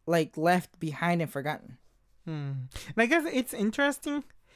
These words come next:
Speaker 2: 'cause right now <sighs> I've actually heard indigenous people <laughs>
Speaker 1: Mm-hmm.
Speaker 2: having conquistador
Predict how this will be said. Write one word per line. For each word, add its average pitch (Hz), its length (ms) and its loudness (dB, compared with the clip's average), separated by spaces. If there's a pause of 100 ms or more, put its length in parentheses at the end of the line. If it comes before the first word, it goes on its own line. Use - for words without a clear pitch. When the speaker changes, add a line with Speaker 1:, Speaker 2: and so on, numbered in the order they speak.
(240)
Speaker 2:
'cause - 380 -2
right 202 260 2
now 185 560 2 (300)
<sighs> - 280 -16
I've 139 140 -4
actually 135 400 -6
heard 143 360 -4 (180)
indigenous 151 680 -2
people 123 520 -2
<laughs> - 40 0 (520)
Speaker 1:
Mm-hmm. 180 360 2 (200)
Speaker 2:
having 147 640 2 (720)
conquistador 139 800 -2